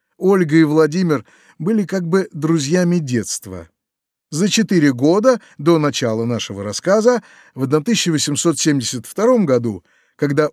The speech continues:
Ольге было двадцать, Владимиру двадцать восемь, уже было решено отпраздновать их свадьбу.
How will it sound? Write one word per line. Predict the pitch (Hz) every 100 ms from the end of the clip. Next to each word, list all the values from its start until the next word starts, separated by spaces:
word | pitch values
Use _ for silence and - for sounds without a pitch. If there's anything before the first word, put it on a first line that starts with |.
| -
Ольге | 170 147 123 135
было | 127 123 123 -
двадцать, | 127 247 240 - - - _ _
Владимиру | 135 208 220 247 220 190 -
двадцать | 131 185 - 156 -
восемь, | 110 117 - 113 110 _ _ _ _
уже | - 127 101 107
было | 101 175 160 113
решено | 95 92 - 92 101 202 240 226 _ _ _
отпраздновать | 104 - _ - 117 185 233 170 190 175 175 - _ _ -
их | 139 151
свадьбу. | - - 90 95 85 87 90